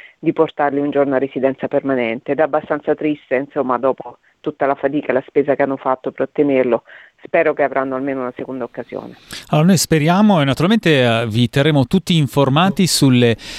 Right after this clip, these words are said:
Speaker 2: eh, nuove decisioni del governo, visto che è un tema che dovrà prima o poi, eh, si spera prima che poi, eh, prendere in seria considerazione. Manuela Canini, grazie per essere stata con noi questa mattina su Radio S B S. Noi ci, eh, risentiamo e ci ritroviamo fra un paio di settimane.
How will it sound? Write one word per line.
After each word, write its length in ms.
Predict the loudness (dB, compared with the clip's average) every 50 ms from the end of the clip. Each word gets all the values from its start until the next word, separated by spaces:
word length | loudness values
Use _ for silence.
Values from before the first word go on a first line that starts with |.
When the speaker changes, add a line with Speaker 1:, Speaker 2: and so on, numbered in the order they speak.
| -16 -8 -4
Speaker 2:
eh, 120 | 0 2
nuove 320 | 4 4 4 4 4 2 0
decisioni 420 | 0 0 0 0 2 2 2 2
del 180 | 2 2 2 2
governo, 380 | 2 2 2 2 2 2 2
visto 200 | 0 0 0 -2
che 420 | 0 2 2 0 0 -2 -4 -6 -2
è 100 | 2 4
un 180 | 4 4 4 4
tema 300 | 2 2 2 2 2 2
che 300 | 2 2 2 2 2 2
dovrà 600 | 2 2 2 2 2 2 4 4 4 2 0 0
prima 280 | 0 0 2 2 2 2
o 20 |
poi, 400 | 2 2 2 4 4 4 4 2
eh, 120 | 0 -2
si 180 | -6 -10 -10 -10
spera 420 | -10 -6 -2 0 0 0 0 -2 0
prima 320 | 0 2 2 2 2 0
che 140 | 0 -4 -6
poi, 420 | -2 0 2 2 4 4 4 4
eh, 500 | 4 2 0 -4 -12 -14 -4 -2 0 0
prendere 380 | 2 0 0 2 2 2 4 4
in 60 | 2
seria 260 | 4 2 2 2 2
considerazione. 840 | 2 2 0 0 2 2 2 2 2 0 0 0 0 2 4 4 4 4
Manuela 300 | 4 4 2 2 2 2
Canini, 260 | 0 0 2 2 2
grazie 300 | 2 0 0 0 0 0
per 100 | 0 0
essere 240 | 0 0 -2 -2 0
stata 140 | -2 -2
con 180 | 0 0 2 2
noi 220 | 4 4 2 2
questa 300 | 2 0 -2 0 0 0
mattina 440 | 0 0 0 0 0 2 2 2 2
su 260 | 2 4 4 4 4
Radio 240 | 4 4 2 2 2
S 140 | 2 2 2
B 180 | 2 2 2 2
S. 480 | 2 0 0 -2 -2 -4 -8 -16 -4 0
Noi 140 | 0 0 2
ci, 200 | 2 2 2 4
eh, 240 | 4 4 4 4 4
risentiamo 680 | 2 2 2 2 2 2 2 2 2 0 0 2 2 0
e 20 |
ci 140 | 0 0 0
ritroviamo 400 | 0 0 0 2 2 4 4 2
fra 120 | 2 0 0
un 60 | 0
paio 160 | 2 2 2
di 80 | 0 0
settimane. 600 | -2 -2 0 2 2 2 2 2 0 -2 -4